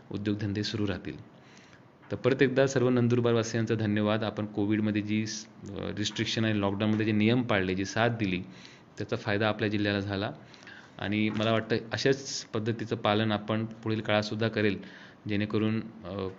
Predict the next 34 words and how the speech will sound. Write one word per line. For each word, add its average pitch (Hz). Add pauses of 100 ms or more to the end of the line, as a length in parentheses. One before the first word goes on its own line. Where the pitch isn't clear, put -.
(180)
परत 123
लॉकडाऊन 113
किंवा 107
परत 110
रिस्ट्रिक्शन 110
येणार 101
नाही. 98
आणि 135
कृपया 160 (720)
जर 120
कोणाला 131
काही 120
सिम्प्टम्स 117
आले, 101 (600)
ताप 104
आला, 92
खोकला 104
आला 92
किंवा 98
कोविडच्या 131
संबंधात, 110 (240)
अ, 98
व्यक्तीच्या 101
संबंधित 110
आपला 110
जर 104
संपर्क 98
झाला, 95 (440)
तर 123
कृपया 120
आपण 113
टेस्टिंग 110
जरूर 101
करा. 80